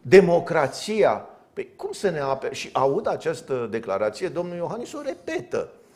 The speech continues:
Uh, dar sunt, uh, uh, alții care, uh, de asemenea fac aceeași declarație. Și s-, eu le spun mereu, le-am spus chiar zilele trecute când am fost la Viena. Uh,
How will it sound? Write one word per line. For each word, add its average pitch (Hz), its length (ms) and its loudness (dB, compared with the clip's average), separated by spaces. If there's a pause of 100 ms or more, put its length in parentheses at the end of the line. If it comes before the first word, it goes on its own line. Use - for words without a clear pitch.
(240)
Uh, 135 180 4 (140)
dar 135 240 4
sunt, 175 420 -6
uh, 185 80 4
uh, 156 680 0
alții 170 420 2
care, 170 380 -2 (120)
uh, 156 420 -6 (120)
de 143 80 0
asemenea 156 680 -2
fac 117 200 -2
aceeași 113 380 -2
declarație. 95 680 -6 (720)
Și - 380 -6
s-, - 160 -8
eu 196 180 0
le 269 100 0
spun 269 360 -6
mereu, 277 240 2
le-am 165 180 4
spus 202 340 -6
chiar 196 260 -2 (280)
zilele 185 240 -4
trecute 185 340 -4
când 139 140 -6
am 135 100 -6
fost 135 180 -6
la 131 80 2
Viena. 110 360 -4 (380)
Uh, 131 440 6